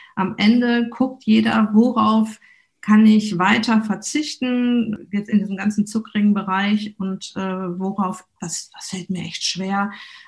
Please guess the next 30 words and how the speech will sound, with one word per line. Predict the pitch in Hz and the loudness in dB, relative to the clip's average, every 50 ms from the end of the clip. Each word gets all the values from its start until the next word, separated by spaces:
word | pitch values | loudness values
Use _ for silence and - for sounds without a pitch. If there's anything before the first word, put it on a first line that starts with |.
| - - | -14 -6
Und, | - 175 180 180 175 - - - | -4 -2 -2 -2 -4 -6 -8 -6
ähm, | 175 175 175 170 180 - | -4 -4 -4 -2 -4 -4
ich | 165 - | -6 -6
habe | - 175 | -8 -8
zum | - - 175 | -4 -4 -4
Beispiel | 175 165 185 | -2 -2 -4
eine | 175 175 | -6 -6
Kundin | - - 202 196 190 185 | -4 -4 -4 -4 -2 -4
gehabt, | 175 180 175 175 175 | -2 -4 -4 -4 -6
die | 180 | -8
hat | 175 | -8
gesagt, | 180 180 180 175 - | -6 -6 -6 -6 -6
"Meine | 170 180 180 180 196 214 214 208 208 196 | -6 -4 -4 -2 2 4 4 4 4 2
Scheibe | - - - - 190 190 202 196 196 185 - | 0 -6 -4 -4 -2 -2 -2 -4 -6 -10 -10
Toast | - - - 214 202 202 - - - - | -8 -2 -2 0 0 0 -4 -8 -10 -8
morgens, | 190 185 190 185 190 202 - | -6 -4 -4 -4 -4 -4 -6
die | - 185 | -6 -6
lasse | 185 185 190 196 - 202 | -4 -4 -6 -6 -6 -8
ich | 196 - | -8 -6
mir | - 185 185 | -6 -6 -4
nicht | 185 180 - | -6 -6 -6
nehmen." | 180 180 185 202 214 233 220 | -6 -4 -2 0 0 2 2
Und | 208 196 180 | 0 -2 -2
ja, | 202 214 226 214 185 - - _ | 0 0 0 0 0 -4 -8 _
das | - 175 - | -14 -12 -10
ist | 208 - | -8 -8
auch | 208 190 - | -8 -8 -8
gar | - 185 - | -8 -10 -8
kein | - 196 190 175 | -6 -6 -8 -6
Problem. | - 190 180 180 240 311 277 220 - 220 | -6 -6 -4 0 0 2 2 0 0 -2